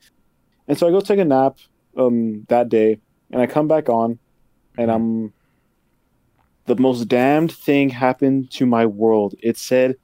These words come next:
Speaker 1: "Corrupted data will not be saved. It will be deleted."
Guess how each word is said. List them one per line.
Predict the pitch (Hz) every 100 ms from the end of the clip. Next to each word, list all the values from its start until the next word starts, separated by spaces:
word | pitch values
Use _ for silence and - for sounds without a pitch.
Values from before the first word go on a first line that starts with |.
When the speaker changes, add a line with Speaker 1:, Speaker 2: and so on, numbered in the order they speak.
| _ _ _
Speaker 1:
"Corrupted | - 123 123 123 151 123
data | 120 123 127 127 -
will | 127 113 107
not | 113 113
be | 127
saved. | 117 - 113 110
It | 117
will | 110 117
be | 113
deleted." | 101 104 104 101 98